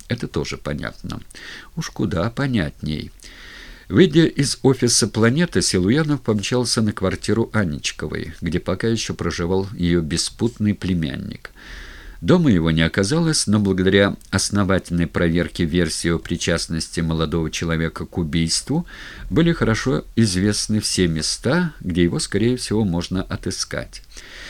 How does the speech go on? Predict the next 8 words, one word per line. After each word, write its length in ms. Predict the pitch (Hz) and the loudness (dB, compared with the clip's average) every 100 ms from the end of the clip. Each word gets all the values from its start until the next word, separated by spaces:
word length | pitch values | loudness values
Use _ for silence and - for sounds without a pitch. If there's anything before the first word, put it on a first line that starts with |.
| - | -6
Николай 400 | 95 123 170 190 | 4 6 8 6
методично 680 | 175 165 147 135 156 - 135 | 6 4 4 2 0 0 0
обследовал 640 | - 120 - 120 123 120 113 | 0 -2 0 2 4 4 2
все 280 | - 120 107 | 2 0 2
записанные 640 | 110 - 110 - 101 98 | 2 2 0 0 2 2
в 60 | 85 | 2
блокноте 580 | 82 85 92 90 - | 2 2 0 0 0
адреса 580 | 80 78 78 - 139 180 | 0 0 -4 0 0 0